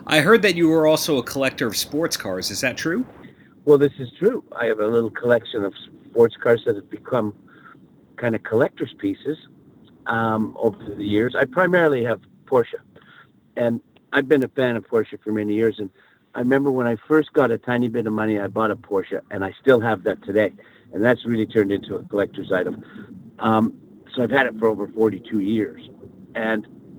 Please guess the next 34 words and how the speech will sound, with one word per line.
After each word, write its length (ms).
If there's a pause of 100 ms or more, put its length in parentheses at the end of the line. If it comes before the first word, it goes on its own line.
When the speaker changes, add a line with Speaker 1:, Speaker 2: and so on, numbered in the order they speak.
(100)
Speaker 2:
it's 200
been 260
one 160
of 100
those 220 (240)
love 280
rela-, 360
it's 200
like 160
a 100 (100)
member 260
of 120
the 80
family 440
at 80
this 160
point. 360
<laughs> 60 (1200)
And 180
then 160
I 60
have 240
a 40
few 140
modern 380
ones, 320
and, 220
and, 200 (160)
you 140
know, 160 (460)
so 260 (100)
it's 220
just 240
nice. 260